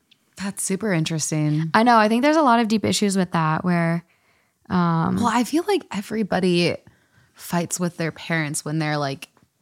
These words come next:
Speaker 1: turning teenagers. Like, I feel like that's pretty common. Not,
Speaker 2: Yeah.
Speaker 1: not everyone, but, like, it's pretty common to, like, all of a sudden get, go from being, like,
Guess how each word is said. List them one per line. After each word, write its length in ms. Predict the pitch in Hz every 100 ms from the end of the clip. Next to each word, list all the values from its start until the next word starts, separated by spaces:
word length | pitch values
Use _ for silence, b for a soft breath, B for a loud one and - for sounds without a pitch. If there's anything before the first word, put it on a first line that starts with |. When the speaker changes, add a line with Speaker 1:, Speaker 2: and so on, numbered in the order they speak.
| -
Speaker 1:
turning 300 | - 175 156
teenagers. 840 | 151 151 143 120 - 110 101 - -
Like, 120 | -
I 80 | 170
feel 140 | 170 214
like 100 | 185
that's 200 | 131 -
pretty 240 | - -
common. 600 | 123 143 - 131 156 180 175
Not, 160 | 262
Speaker 2:
Yeah. 180 | 285 175
Speaker 1:
not 160 | 214 190
everyone, 480 | 170 156 101 117 131
but, 120 | 175
like, 300 | 175 160 160 B B -
it's 180 | 202
pretty 180 | - 240
common 340 | 226 196 190 185
to, 100 | 185
like, 200 | 170 165 -
all 120 | 170
of 60 | 165
a 60 |
sudden 340 | 165 170 165 160
get, 180 | 165
go 200 | - 160
from 260 | 160 165 160
being, 320 | 156 151 151
like, 340 | 147 139 -